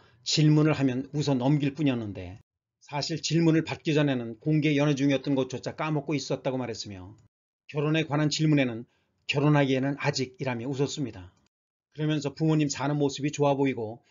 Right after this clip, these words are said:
닮고 싶어서 어렸을 때부터 결혼은 꿈이었다며 연애와는 무관하게 결혼은 언젠가 내가 꼭 해야 할 일이다 라고 말했습니다. 박신혜와 최태준은 이천십팔 년 삼월 열애 사실이 알려지면서 공개 스타 커플로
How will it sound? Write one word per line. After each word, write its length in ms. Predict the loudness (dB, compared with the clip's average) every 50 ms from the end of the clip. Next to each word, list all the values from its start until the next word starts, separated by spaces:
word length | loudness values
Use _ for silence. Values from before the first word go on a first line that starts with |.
| _ _ _ _ -12
닮고 380 | -6 -2 -2 -2 0 -2 -4
싶어서 340 | -4 -4 -6 -6 -6 -4 -4
어렸을 360 | -2 -2 -2 -2 -2 -6 -6
때부터 300 | -6 -6 -6 -6 -10 -14
결혼은 320 | -10 -6 -4 -2 -2 -2 -2
꿈이었다며 640 | 0 0 0 0 0 -2 -6 -8 -8 -12 -14 -18 -20 _ _ _ _ _ _ _ _ -10
연애와는 520 | -6 -4 -2 -2 0 0 0 0 -2 -2 -2
무관하게 560 | 0 0 0 0 -2 -4 -6 -8 -8 -10 -16 _ _ _ _ _ _ _ _ -12
결혼은 440 | -4 -2 0 0 2 0 0 -2 -2
언젠가 640 | -4 -2 -2 0 0 2 2 0 0 -2 -4 -8 -10
내가 380 | -10 -6 -6 -4 -4 -4 -6 -8
꼭 240 | -8 -10 -10 -10 -10 -12
해야 240 | -12 -8 -6 -4 -4
할 160 | -4 -4 -4
일이다 340 | -4 -4 -4 -8 -8 -14 -18 _ _ _ -10
라고 180 | -8 -4 -2 0
말했습니다. 580 | 0 0 -2 -2 -4 -4 -6 -8 -10 -16 -16 _ _ _ -20 -20 -20 -20 -20 -20 -20 -20 -20 -20 -18
박신혜와 340 | -12 -4 0 2 2 2 2
최태준은 600 | 2 0 -2 0 -2 0 2 2 0 0 -4 -8 -12 -18 -20 -18 -8 0
이천십팔 600 | 0 0 2 2 2 2 2 0 -2 0 0 2
년 100 | 2 2
삼월 380 | 0 -2 -2 -2 -2 -2 -4 -8 -12 -20 -16 -6 0
열애 240 | 2 4 6 6 4
사실이 360 | 4 4 2 2 2 2 2
알려지면서 640 | 4 6 4 6 6 6 6 4 4 2 -4 -4
공개 300 | 2 4 4 6 6 4
스타 260 | 2 0 -2 -4 -4 -4
커플로 540 | -6 -10 -6 -4 -4 -2 -2 -4 -6 -8